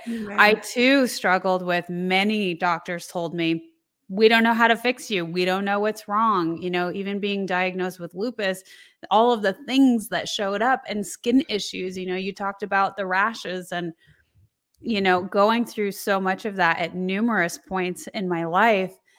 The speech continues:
Speaker 2: And me too, having to search for, Okay, well, what is out there. If you can't help me, and I certainly don't wanna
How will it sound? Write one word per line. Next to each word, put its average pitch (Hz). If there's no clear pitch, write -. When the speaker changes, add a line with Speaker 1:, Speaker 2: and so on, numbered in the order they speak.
Speaker 2:
And 196
me 226
too, 247
having 269
to 269
search 285
for, 208
Okay, 220
well, 190
what 202
is 185
out 190
there. 175
If 220
you 240
can't 180
help 175
me, 180
and 226
I 226
certainly 262
don't 202
wanna 190